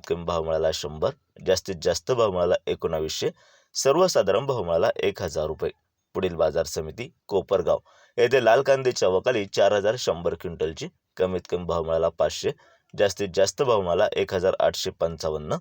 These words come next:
सर्वसाधारण भाव मिळाला सतराशे रुपये प्रति क्विंटल याप्रमाणे. असे होते आतापर्यंत आलेले कांदा बाजारभाव. व्हिडिओ आवडल्यास लाईक करा, शेअर करा, कमेंट करा, चॅनलला सबस्क्राईब करा.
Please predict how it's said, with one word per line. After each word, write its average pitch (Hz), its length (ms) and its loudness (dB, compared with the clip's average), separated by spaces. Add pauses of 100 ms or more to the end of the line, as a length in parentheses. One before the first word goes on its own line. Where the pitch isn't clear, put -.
(400)
सर्वसाधारण 139 720 2
भाव 117 160 2
मिळाला 87 260 0
सतराशे 78 560 -2
रुपये 117 140 -4
प्रति 95 280 -6
क्विंटल 78 320 -8 (160)
याप्रमाणे. 76 440 -4 (440)
असे - 240 2
होते 156 240 4
आतापर्यंत 110 460 2
आलेले 104 260 0
कांदा 82 320 0
बाजारभाव. 80 380 -2 (200)
व्हिडिओ 82 220 0
आवडल्यास 82 420 -2
लाईक 82 240 -2
करा, 107 200 2
शेअर 98 260 -4
करा, 117 200 -2
कमेंट 85 360 -4
करा, 110 140 0 (400)
चॅनलला 85 400 0
सबस्क्राईब 80 400 -4
करा. 113 160 -4